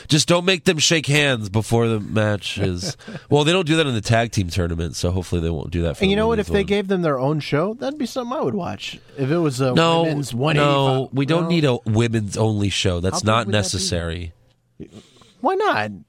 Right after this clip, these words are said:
Speaker 2: The men, the men have, like,
Speaker 1: Sasha and
Speaker 2: eighteen
Speaker 1: Charlotte
Speaker 2: shows.
Speaker 1: just main evented Hell in a Cell. We don't need a women sh-, they're equals now.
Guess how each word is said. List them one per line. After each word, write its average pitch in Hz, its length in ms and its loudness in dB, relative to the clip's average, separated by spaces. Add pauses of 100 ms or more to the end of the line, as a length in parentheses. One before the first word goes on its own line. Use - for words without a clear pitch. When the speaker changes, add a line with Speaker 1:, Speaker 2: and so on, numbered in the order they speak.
(160)
Speaker 2:
The 156 200 2
men, 202 340 2
the 202 120 4
men 262 200 2
have, 254 80 0
like, 262 80 4
Speaker 1:
Sasha 226 340 4
and - 140 2
Speaker 2:
eighteen 226 140 2
Speaker 1:
Charlotte 214 380 4
Speaker 2:
shows. 180 140 0
Speaker 1:
just 170 60 -6
main 190 200 4
evented 185 400 0
Hell 180 220 4
in 180 80 0
a 175 40 -2
Cell. 196 260 2
We 147 100 2
don't 170 180 2
need 170 360 2
a 135 60 0
women 165 320 0
sh-, - 160 -4
they're 165 240 2
equals 165 480 0
now. 104 420 0